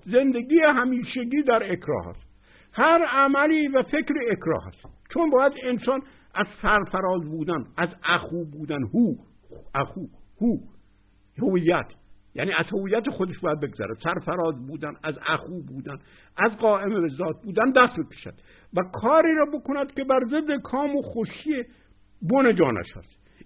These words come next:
این است که تن و گیتی در این ادیان زندان هستند. انسان در تبعید به زندان گیتی با زور خدا و به اکراه همیشگی خود تغییر داده می‌شود،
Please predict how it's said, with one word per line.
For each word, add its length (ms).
این 200
است 300
که 140
تن 560
و 100
گیتی 460
در 200
این 160
ادیان 440
زندان 500
هستند. 460
انسان 480
در 140
تبعید 540
به 120
زندان 640
گیتی 400
با 200
زور 320
خدا 320
و 240
به 300
اکراه 580
همیشگی 680
خود 260
تغییر 360
داده 300
می‌شود، 320